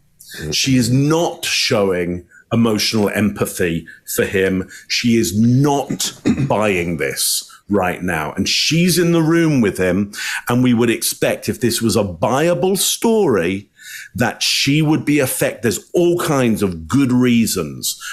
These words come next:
Speaker 2: why she would be affected by this, why she would be on his side. And she is not buying it at all, I would say. And that, and, and that alone is a bad smell <laughs> test. If you've got somebody in the room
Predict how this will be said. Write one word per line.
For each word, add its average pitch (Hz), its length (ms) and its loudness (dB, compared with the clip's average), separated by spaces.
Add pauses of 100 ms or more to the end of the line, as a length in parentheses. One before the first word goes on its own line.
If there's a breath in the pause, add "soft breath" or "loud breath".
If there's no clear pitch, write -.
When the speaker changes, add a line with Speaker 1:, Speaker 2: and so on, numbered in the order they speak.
Speaker 2:
why 107 180 2
she 110 220 -2
would 104 220 2
be 107 140 2
affected 127 800 -2
by 131 260 0
this, 120 480 0 (260 loud breath)
why 117 220 2
she 117 300 0
would 110 240 0
be 107 340 -2
on 147 300 2
his 123 480 -2
side. 135 560 0 (800 loud breath)
And 113 180 2
she 110 260 0
is 98 160 0
not 127 460 2
buying 117 360 2
it 107 200 0
at - 260 -4
all, 85 400 0
I 92 140 0
would 87 160 0
say. 85 180 -2
And 90 160 -2
that, 123 300 -2
and, 117 380 2
and 120 180 2
that 147 260 -2
alone 117 680 0 (320 loud breath)
is 95 180 0
a 107 80 0
bad 92 320 -2
smell 92 380 -2
<laughs> - 0 -
test. - 600 -6 (300 loud breath)
If 95 140 0
you've 110 180 0
got - 280 -2
somebody 139 540 2
in 127 140 4
the 120 80 4
room 101 520 0